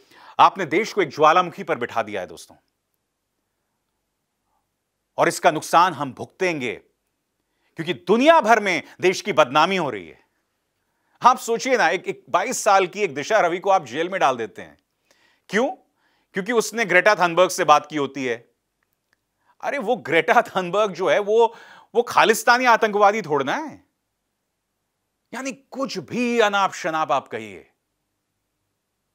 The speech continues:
जो न्यूज क्लिक किसानों के पक्ष में आवाज उठाता है, आप हमारे दफ्तरों में एनफोर्समेंट डायरेक्टरेट को भेजकर रेड करवा देते हैं।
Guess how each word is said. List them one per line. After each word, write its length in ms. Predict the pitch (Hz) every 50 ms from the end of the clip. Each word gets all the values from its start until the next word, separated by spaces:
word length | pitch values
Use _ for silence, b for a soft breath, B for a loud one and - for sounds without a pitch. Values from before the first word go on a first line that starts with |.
| _ _ _ _ _ _ _ _ _ _ _ _ _ _ _ _ _ _ _ _ _ _ _ _ _ _
जो 260 | 123 113 214 254 285 294
न्यूज 420 | 233 220 240 247 247 202 - - -
क्लिक 320 | - 220 220 185 - - - - _ _ _ _ _ _ _ _ _ _ _ _ _ _ _ _ _ _ _ _ _ _ _ -
किसानों 460 | 190 190 196 226 226 254 269 285 277 269
के 140 | 269 226 196 - -
पक्ष 300 | 247 233 - - - 214
में 120 | 220 233
आवाज 360 | 208 196 190 208 208 196 165
उठाता 400 | 165 - 151 143 151 - 175 160
है, 120 | 180 214 226
आप 320 | 190 185 214 247 262 262 - -
हमारे 280 | 185 180 185 220 233 220
दफ्तरों 540 | 156 123 170 160 - - 226 220 220 240 240
में 280 | 220 202 190 185 190 180 b b b b b b b
एनफोर्समेंट 760 | - 196 185 - - 208 208 233 - - 214 247 269 247 214
डायरेक्टरेट 440 | 190 180 180 175 - 202 226 208 -
को 100 | 208 180
भेजकर 340 | 123 147 139 - 208 185 143
रेड 180 | 139 139 -
करवा 280 | - 180 175 180 190 202
देते 240 | 196 214 208 - 214
हैं। 140 | 208 170